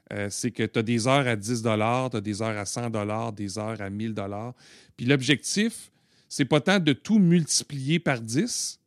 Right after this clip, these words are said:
mais d'avoir de plus en plus d'heures qui vont être dans le mille puis le dix mille,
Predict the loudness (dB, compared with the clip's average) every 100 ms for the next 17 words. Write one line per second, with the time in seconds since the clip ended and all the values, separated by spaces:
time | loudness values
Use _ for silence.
0 | _ _ _ -2 2 4 4 4 2 0
1 | 0 2 2 2 0 -2 -4 2 2 2
2 | 0 -2 -4 -8 -10 -6 -2 0 0 -2
3 | -2 -2 -2 -2 -2 -4 -6 -6 -6 -6
4 | -6 -4 -4 -4 -6